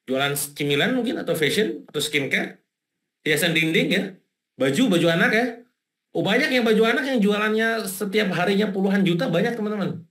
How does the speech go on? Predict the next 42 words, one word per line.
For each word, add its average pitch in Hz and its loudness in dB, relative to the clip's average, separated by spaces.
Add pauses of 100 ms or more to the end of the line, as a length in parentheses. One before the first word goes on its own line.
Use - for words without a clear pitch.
(520)
Kalau 185 -4
herbal 202 2
ada 214 4
challenging, 220 2
Mbak. - -2
Kalau 170 -4
jualan 170 0
herbal 165 0
di 160 -2
TikTok 180 -4
tuh 220 -4
rada 147 0
challenging 156 -2
ya. 131 -6 (1200)
Ini 262 0
saya 277 2
kasih 254 2
bocoran 233 4
ya. 165 -2 (880)
Ini 165 -4
saya 196 0
belum 185 2
masuk - -2
ke - -2
slide 185 2
ya. 131 0 (100)
Ini 143 -6
saya 151 0
di 143 0
awal-awal 135 -2
aja. 123 -4 (640)
Buat 214 0
Anda 330 0
pemain 262 2
TikTok, 143 0 (720)
ada 220 0 (120)
empat 233 -2
hal 269 0
yang 254 2
perlu 240 -2
Anda 233 -2
perhatikan. 196 -2